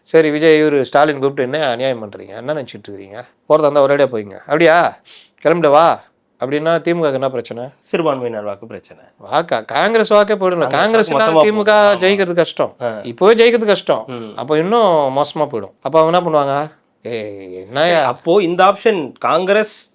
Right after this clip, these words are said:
Speaker 2: வெளியே போகுது அப்படின்னா, தி-, தாவேகா காங்கிரஸ் அப்படின்னா, இங்க அ தி மு கவுக்கு என்ன
Speaker 1: லாபம்?
Speaker 2: என்ன மாதிரியான
Speaker 1: செம
Speaker 2: லாபம்
Speaker 1: லாபம்.
Speaker 2: உங்களுக்கு?
Speaker 1: நீங்க இப்போ தாவேகா தனியா நின்னாலே,
Speaker 2: ம்.
Speaker 1: தாவேகா பிரிக்கிற ஓட்டுல செவன்டி ஃபைவ் பர்சன்ட் to எயிட்டி பர்சன்ட்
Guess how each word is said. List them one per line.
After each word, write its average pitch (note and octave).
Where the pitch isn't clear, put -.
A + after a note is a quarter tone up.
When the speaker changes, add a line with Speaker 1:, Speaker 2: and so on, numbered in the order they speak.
Speaker 2:
வெளியே E3
போகுது D#3
அப்படின்னா, A2
தி-, E3
தாவேகா F3
காங்கிரஸ் C#3+
அப்படின்னா, A2+
இங்க E3
அ E3+
தி F#3
மு F3
கவுக்கு D3+
என்ன A#2
Speaker 1:
லாபம்? C3+
Speaker 2:
என்ன D#3
மாதிரியான B2+
Speaker 1:
செம A#2+
Speaker 2:
லாபம் F3+
Speaker 1:
லாபம். D#3+
Speaker 2:
உங்களுக்கு? -
Speaker 1:
நீங்க B2+
இப்போ D#3+
தாவேகா D3+
தனியா C#3+
நின்னாலே, A2+
Speaker 2:
ம். C#3
Speaker 1:
தாவேகா D3
பிரிக்கிற C#3
ஓட்டுல A#2+
செவன்டி F3
ஃபைவ் D#3
பர்சன்ட் D#3+
to D#3+
எயிட்டி C#3+
பர்சன்ட் C#3